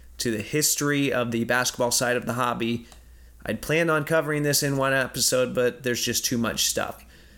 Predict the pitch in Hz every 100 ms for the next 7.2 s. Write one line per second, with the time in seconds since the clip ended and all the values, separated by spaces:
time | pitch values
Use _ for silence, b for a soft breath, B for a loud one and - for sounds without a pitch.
0 | B - 113 104 147 147 143 139 131 -
1 | 131 120 120 127 135 139 135 120 131 131
2 | 123 117 - 117 127 123 120 113 101 107
3 | 107 139 156 147 143 139 b b b b
4 | b - 143 147 139 - 147 135 127 120
5 | 120 117 117 113 117 110 120 107 120 117
6 | 113 98 110 101 98 - 107 - 120 104
7 | 82 120